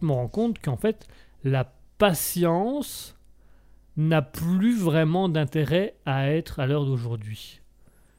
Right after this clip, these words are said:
À une époque, style le Moyen-Âge, l'Antiquité, où il fallait marcher longtemps, où on cultivait tout soi-même, où, où il fallait du, des, des mois pour qu'une matière première arrive,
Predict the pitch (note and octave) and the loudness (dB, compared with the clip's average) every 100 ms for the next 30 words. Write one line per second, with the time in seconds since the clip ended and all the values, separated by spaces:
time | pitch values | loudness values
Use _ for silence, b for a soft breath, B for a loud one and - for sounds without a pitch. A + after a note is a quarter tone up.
0 | _ - - - A3+ A#3+ A3+ A3 - A3 | _ -20 -18 0 4 6 6 4 6 6
1 | - - F#3+ E3+ D#3+ D#3+ D#3 D#3+ D#3+ E3 | 6 -2 0 2 2 2 2 2 0 0
2 | E3 D3 D#3+ B2+ D3 C3+ C#3+ D#3+ E3 D#3 | 0 0 -2 -6 -8 -8 -6 0 2 2
3 | D3 - C#3+ D3+ D3 C#3+ C#3+ C#3+ B2 D#3+ | 0 -2 -4 -2 0 0 2 0 -2 0
4 | D3 D3+ D3 E3 D#3 D#3 D#3 D3+ D3 C#3 | 2 2 0 2 2 4 4 4 2 0
5 | - D3 D#3 C#3+ D3 - D#3 - D#3+ D3 | -2 -4 -2 0 0 -2 -6 0 0 2
6 | D3+ D#3 D#3 D#3 C#3+ B B B - D#3 | 2 2 0 0 -4 B B B -4 0
7 | D#3 D#3 G3+ E3+ D#3 - E3 D#3 D3+ C#3 | 2 0 0 -2 -2 0 2 2 2 -2
8 | C3 D#3+ D3 D3+ D3+ C#3 D3 D3+ D#3 E3 | -8 -4 2 4 4 2 2 2 4 4
9 | E3 E3 D3+ C#3+ D3 C#3+ C3+ C#3 - C#3 | 4 2 0 -4 -2 -2 -2 -6 -6 -6
10 | A#2+ A2+ A2+ F#3+ A3 | -4 -4 -2 0 -2